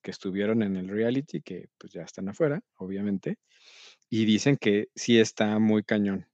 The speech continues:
que los tratan, o los ponen bajo condiciones muy difíciles y llevan, o los llevan al límite, ¿no? En su calidad humana. Platicaban de, de un momento en el que están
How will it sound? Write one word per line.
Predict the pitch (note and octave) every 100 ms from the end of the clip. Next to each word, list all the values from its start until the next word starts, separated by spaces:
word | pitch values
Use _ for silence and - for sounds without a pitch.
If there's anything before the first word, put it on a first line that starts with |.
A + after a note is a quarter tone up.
| -
que | G#2
los | F#2+ F#2+ F#2+
tratan, | - A2+ - G#2+ G#2 - _ _ _ _ _ -
o |
los | A#2+ -
ponen | D#3 E3+ F#3+ C#3
bajo | A#2 A#2+ G#2+
condiciones | G#2+ G#2 G#2 B2+ B2 B2+ A#2 - _
muy | A2+ A2 A2+
difíciles | A#2 - B2+ - B2+ B2+ A3+ F4 - _ - _ _
y | A2
llevan, | G#2+ A2 A2+ A#2 A#2+ A#2 - _
o | A2
los | G#2 G#2
llevan | A2+ B2+
al | G#2+
límite, | G#2+ A2 G#2 - F#2+
¿no? | F#2+
En | G#2+
su | A2+
calidad | G#2 G2 G2+ G#2
humana. | G#2+ G#2+ G2+ F#2+ - _ _ _ _
Platicaban | - - G2+ G#2 G#2+ A#2
de, | A#2 G2+ G2
de | G#2 G2+
un | A2
momento | A#2+ B2+ B2 B2+ B2+
en | A#2+ G2+
el |
que | -
están | - A2+ A2+